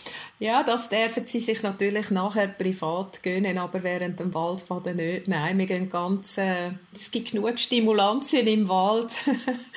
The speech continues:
<laughs> wo Sie glücklich machen. Und, äh, Sie brauchen nicht, äh, im, während der Waldbaden,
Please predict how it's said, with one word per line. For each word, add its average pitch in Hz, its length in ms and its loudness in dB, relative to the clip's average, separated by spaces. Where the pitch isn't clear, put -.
<laughs> - 840 -8
wo 220 100 0
Sie 233 180 0
glücklich 262 580 2
machen. 247 560 2
Und, 190 440 2
äh, 185 360 2
Sie - 200 -6
brauchen 202 500 -2
nicht, 180 560 -6
äh, 175 400 -2
im, 190 260 -2
während 190 400 0
der 175 80 -4
Waldbaden, 175 800 -2